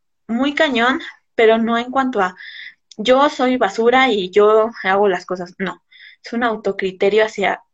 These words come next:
cómo estás haciendo las cosas, por qué la estás haciendo, qué te inspira, qué te motiva, qué no, qué sientes cuando te ves. Es lo que hablábamos ayer, ¿no? La, la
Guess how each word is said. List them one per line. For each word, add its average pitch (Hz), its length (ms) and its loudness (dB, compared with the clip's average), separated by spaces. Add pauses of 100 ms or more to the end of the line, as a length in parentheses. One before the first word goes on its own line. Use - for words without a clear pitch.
(120)
cómo 220 260 -2
estás 220 280 0
haciendo 202 300 -2
las 190 180 -12
cosas, - 420 -14 (340)
por 185 220 -2
qué 214 100 2
la 208 80 2
estás 202 240 -2
haciendo, 190 420 -4 (400)
qué 233 120 2
te 226 100 -4
inspira, 226 500 2
qué 220 80 0
te 220 120 -4
motiva, 208 520 0
qué 208 120 2
no, 208 360 -2 (420)
qué 247 180 2
sientes 294 800 -2 (160)
cuando 202 300 -2
te 185 140 2
ves. 226 400 0 (640)
Es - 120 -6
lo 320 120 0
que 262 60 2
hablábamos 233 440 2
ayer, 208 300 4
¿no? 233 200 -2
La, 202 340 0 (300)
la 202 580 -4